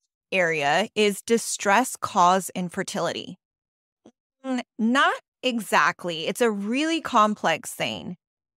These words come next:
Stress just on its own would not likely cause you to not be able to have children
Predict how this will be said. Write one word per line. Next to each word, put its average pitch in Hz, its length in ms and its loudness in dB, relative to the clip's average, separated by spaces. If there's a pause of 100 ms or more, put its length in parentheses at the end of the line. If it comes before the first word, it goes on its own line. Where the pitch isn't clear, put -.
Stress - 380 2
just 247 260 -4
on 208 140 4
its 202 180 -2
own 185 460 0 (880)
would 190 320 2
not 190 460 2
likely 180 380 0
cause 170 440 2
you 165 240 -8
to - 120 -4
not 180 340 2
be 175 140 0
able 143 160 -2
to 160 60 0
have 160 260 -2
children 165 600 0